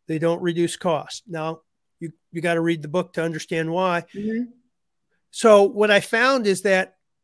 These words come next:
Speaker 1: things that are stuck for a long time, usually we're asking the wrong questions.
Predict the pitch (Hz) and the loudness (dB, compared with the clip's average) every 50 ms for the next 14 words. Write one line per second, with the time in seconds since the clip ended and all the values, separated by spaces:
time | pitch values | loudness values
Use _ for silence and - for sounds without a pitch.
0 | _ _ - - - - 247 269 269 254 196 - 202 180 175 - - - - _ | _ _ -20 -14 -2 0 0 2 2 0 0 0 0 0 0 -2 -4 -8 -6 _
1 | - 190 156 - - - - - _ - - - 175 170 165 170 180 190 208 214 | -2 -2 -2 -2 -6 -14 -20 -20 _ -20 -14 -10 -6 -6 -2 -2 0 0 0 -2
2 | 220 196 - - 196 175 165 151 143 135 135 143 143 - _ _ _ _ _ _ | -4 -6 -6 -6 -4 -4 -4 -4 -6 -8 -10 -12 -14 -18 _ _ _ _ _ _
3 | _ _ _ _ _ _ _ _ _ - 180 208 247 269 269 214 220 202 190 180 | _ _ _ _ _ _ _ _ _ -6 -2 0 2 2 0 0 2 4 4 4
4 | 175 175 170 175 175 180 170 - - - 175 165 160 156 160 165 165 165 160 - | 4 2 2 2 0 0 -2 -4 -8 -8 -6 -4 -4 -4 -4 -4 -6 -6 -6 -6
5 | - 165 165 - - - 226 254 247 233 - - | -6 -6 -6 -8 -8 -8 -8 -6 -8 -10 -14 -18